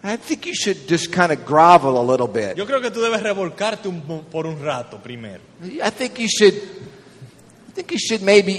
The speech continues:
Speaker 1: even bow and kiss the ring.
Speaker 2: Yo creo que tal vez debiera postrarte y besarme el anillo.
Speaker 1: Now, none of us would say that.
Speaker 2: Claro, ninguno de nosotros diría algo así.
Speaker 1: But it's in our heart.
Speaker 2: Pero está en el corazón.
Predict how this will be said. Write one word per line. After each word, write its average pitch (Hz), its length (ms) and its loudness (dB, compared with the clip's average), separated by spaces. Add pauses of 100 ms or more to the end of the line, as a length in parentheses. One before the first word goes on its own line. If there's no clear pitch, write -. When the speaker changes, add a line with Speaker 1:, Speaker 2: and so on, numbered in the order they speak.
Speaker 1:
even 170 300 0
bow 165 400 10
and 131 200 0
kiss - 340 4
the 160 100 0
ring. 139 440 -2 (160)
Speaker 2:
Yo 214 140 4
creo 311 160 2
que 269 140 0
tal 220 160 2
vez 233 100 0
debiera 220 320 2
postrarte 190 540 -2
y 156 40 -6
besarme 160 380 -6
el 165 80 -4
anillo. 135 500 -10 (2750)
Speaker 1:
Now, 170 240 2
none 226 240 4
of 214 80 2
us 202 140 2
would 156 140 -6
say 185 360 8
that. 117 380 4
Speaker 2:
Claro, 202 260 4
ninguno 180 380 -2
de 214 80 -2
nosotros 180 400 -2
diría 147 520 -4
algo 127 320 -6
así. 135 460 -8 (400)
Speaker 1:
But 143 100 -6
it's 139 200 -6
in 208 100 -2
our 143 160 -2
heart. 131 420 -10
Speaker 2:
Pero 156 140 -2
está 156 140 -4
en 180 80 0
el 185 100 2
corazón. 170 560 -4